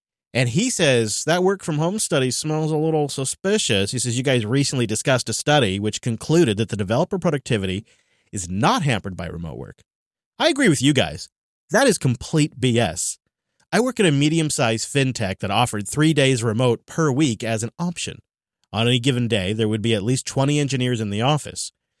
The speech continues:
The amount of incidental learning, impromptu brainstorming, et cetera, was just unbelievably satisfying.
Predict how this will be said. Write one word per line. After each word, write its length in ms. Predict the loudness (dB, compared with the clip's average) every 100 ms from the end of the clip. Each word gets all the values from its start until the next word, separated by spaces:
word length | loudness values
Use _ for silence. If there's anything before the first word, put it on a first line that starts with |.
| _ _ _
The 100 | 2
amount 380 | 2 2 0 0
of 160 | -2
incidental 560 | -2 -4 0 2 2 4
learning, 420 | 2 4 2 -2 -8 _
impromptu 600 | -2 -2 2 2 2 -2
brainstorming, 760 | 0 0 0 0 0 0 -2 -6 -12
et 80 |
cetera, 380 | -4 -4 -2 -4 -6 _ _ _ 0
was 160 | 2
just 260 | 2 0 -2 _ _ _ 2
unbelievably 680 | 4 6 4 4 4 2
satisfying. 600 | 2 2 2 2 -2 -6